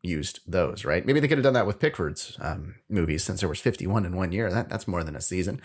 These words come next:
Uh, but yeah, the, these, like, became the hot thing, right? Well, this one debuted on N B C a decade later. Uh, <laughs> over the whole fifties, there was a huge boom. But fifty-nine, nineteen fifty-nine, fourteen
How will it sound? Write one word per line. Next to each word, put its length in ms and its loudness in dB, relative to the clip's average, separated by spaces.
Uh, 200 8
but 260 4
yeah, 320 8
the, 380 4
these, 460 4
like, 220 6
became 360 4
the 80 6
hot 360 -2
thing, 240 0
right? 240 0
Well, 120 6
this 220 6
one 180 4
debuted 540 6
on 280 2
N 240 2
B 120 0
C 240 2
a 80 0
decade 540 8
later. 500 6
Uh, 240 2
<laughs> 80 2
over 160 4
the 100 10
whole 160 2
fifties, 500 -4
there 140 2
was 100 2
a 40 -2
huge 300 -2
boom. 260 -4
But 160 8
fifty-nine, 760 2
nineteen 420 0
fifty-nine, 580 -2
fourteen 1160 2